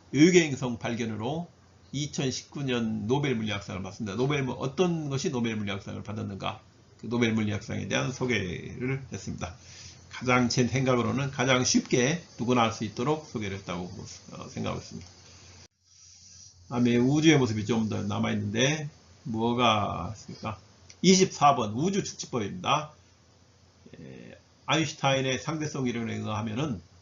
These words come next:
어떤 물체도 광속보다 빨리 갈 수 없어요. 그러나 그 광속보다 빨리 가는 방법들이 연구되고 있는데 그 중에 하나가 우주 축지법입니다. 그 이십사 번 나와요.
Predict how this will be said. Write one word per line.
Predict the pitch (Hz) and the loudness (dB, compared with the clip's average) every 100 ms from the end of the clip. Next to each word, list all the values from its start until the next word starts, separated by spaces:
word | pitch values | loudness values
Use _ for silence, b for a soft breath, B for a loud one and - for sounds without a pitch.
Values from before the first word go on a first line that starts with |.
| - | -8
어떤 | 139 139 - 208 170 | -6 -4 0 0 2
물체도 | 156 147 135 165 180 - - | -2 -2 0 0 0 -6 -10
광속보다 | - 139 135 127 120 113 | -4 -2 -2 -4 -4 -2
빨리 | 123 113 | -4 -4
갈 | 104 | -6
수 | 104 | -6
없어요. | 117 156 110 139 180 - - | -6 -4 -2 -2 -2 -8 -16
그러나 | 113 98 110 104 104 | -14 -10 -6 -6 -8
그 | 127 - | -12 -8
광속보다 | 139 127 131 123 110 | -4 -4 -4 -4 -2
빨리 | 143 139 | -4 -4
가는 | 131 123 120 | -4 -4 -4
방법들이 | 123 120 113 110 113 104 107 | -4 -4 -4 -6 -4 -2 0
연구되고 | 131 127 113 107 | 0 0 0 -2
있는데 | 104 107 131 139 B B B - | -4 0 -2 -2 B B B -16
그 | - 143 | -4 0
중에 | 147 | 0
하나가 | 117 123 110 | 0 -2 0
우주 | 107 139 131 113 | 0 0 0 -2
축지법입니다. | - - 139 107 98 90 87 - - - | -4 -6 -4 -4 -2 -4 -8 -10 -18 -8
그 | |
이십사 | 107 107 - - 120 | -6 -6 -8 -4 -4
번 | 107 92 | -2 -8
나와요. | 69 - - 147 | -10 -10 -8 -8